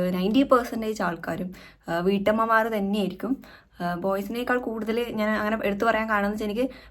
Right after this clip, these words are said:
personally കുറേ മെസ്സേജസ് വരുന്നത്, ആ, ഈ ഒരു category of ആൾക്കാരുടെ തന്നെയാണ്.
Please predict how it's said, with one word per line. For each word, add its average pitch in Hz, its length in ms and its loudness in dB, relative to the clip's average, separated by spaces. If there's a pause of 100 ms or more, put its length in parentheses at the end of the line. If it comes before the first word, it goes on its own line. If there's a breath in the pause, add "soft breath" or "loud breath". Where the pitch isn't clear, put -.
(140)
personally 254 440 4
കുറേ 220 380 4
മെസ്സേജസ് 226 560 2
വരുന്നത്, 196 640 0
ആ, 185 220 0
ഈ 196 220 0
ഒരു 208 120 6
category 196 540 2
of 202 120 -4
ആൾക്കാരുടെ 190 580 0
തന്നെയാണ്. 185 440 2